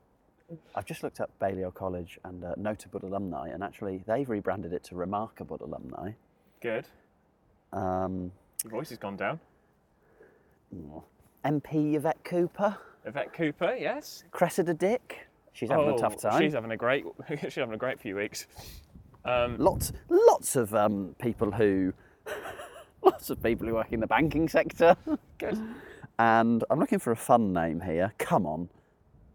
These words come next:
Speaker 2: That would be a funny name. Come on.
Speaker 1: <laughs> Dan Snow.
Speaker 2: Come on, who?
Speaker 1: Robert Peston.
Speaker 2: Quite
Speaker 1: Boris
Speaker 2: dry.
Speaker 1: Johnson.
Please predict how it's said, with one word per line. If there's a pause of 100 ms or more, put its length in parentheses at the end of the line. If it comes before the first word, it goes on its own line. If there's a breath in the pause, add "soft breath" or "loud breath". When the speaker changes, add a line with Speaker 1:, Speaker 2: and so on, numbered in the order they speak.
(520)
Speaker 2:
That
would
be
a
funny
name. (140)
Come
on.
Speaker 1:
<laughs> (840 soft breath)
Dan
Snow.
Speaker 2:
Come
on,
who? (140)
Speaker 1:
Robert
Peston. (1300)
Speaker 2:
Quite
Speaker 1:
Boris
Speaker 2:
dry.
Speaker 1:
Johnson.